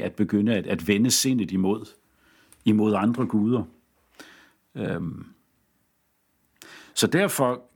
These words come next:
giver det for mig mening at, at væbne mig med tålmodighed og, øh, og læse de her eksilberetninger. Øhm, og, øh, ja,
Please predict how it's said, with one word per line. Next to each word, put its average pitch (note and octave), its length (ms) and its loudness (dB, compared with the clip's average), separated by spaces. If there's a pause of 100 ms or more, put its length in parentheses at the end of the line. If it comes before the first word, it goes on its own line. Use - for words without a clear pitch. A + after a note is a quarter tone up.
(140)
giver B2 160 4
det G2 80 -4
for C3+ 120 0
mig A2+ 240 2
mening C3 540 2
at, F#2 240 -6
at E2+ 220 -2
væbne C3 320 0
mig G2+ 140 0
med F#2 140 -4
tålmodighed G#2+ 720 -2
og, - 420 -4
øh, - 180 -6 (180)
og G2+ 140 0
læse A#2+ 320 0
de A#2+ 160 0
her A2 140 0
eksilberetninger. F2+ 1040 -2 (560)
Øhm, F#2 540 -12 (2250)
og, G2+ 340 0
øh, E2 300 -4 (1700)
ja, B2 140 2